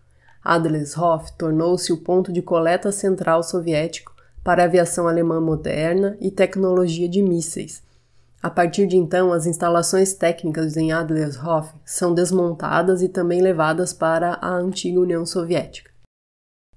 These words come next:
As operações de voo tornaram-se menos importantes em mil novecentos e quarenta e seis,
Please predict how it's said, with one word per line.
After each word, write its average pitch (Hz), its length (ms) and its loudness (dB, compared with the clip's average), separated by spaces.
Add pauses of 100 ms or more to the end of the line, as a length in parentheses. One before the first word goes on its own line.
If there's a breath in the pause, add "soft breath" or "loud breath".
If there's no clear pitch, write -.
(140)
As 180 180 2
operações 202 580 6
de 214 80 4
voo 170 380 4
tornaram-se 170 640 0
menos 185 400 2
importantes 196 580 0
em 180 80 2
mil 180 160 0
novecentos 175 360 0
e 165 40 -10
quarenta 170 340 -2
e 190 60 0
seis, 156 400 -2